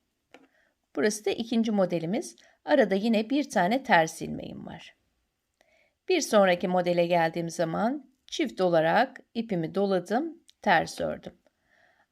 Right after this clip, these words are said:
Arada iki ilmeği normal ters olarak örüyorum.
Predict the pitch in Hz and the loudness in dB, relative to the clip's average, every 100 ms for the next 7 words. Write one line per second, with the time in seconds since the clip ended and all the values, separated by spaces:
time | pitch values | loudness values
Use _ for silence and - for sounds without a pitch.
0 | - 285 254 185 175 214 262 254 196 175 | 2 4 4 4 -2 -4 -4 -2 0 0
1 | 202 285 226 202 190 240 - 214 175 - | 0 2 2 2 2 -2 0 2 2 0
2 | 170 156 156 - 170 165 170 220 | -4 -4 -6 -8 -8 -6 -4 -4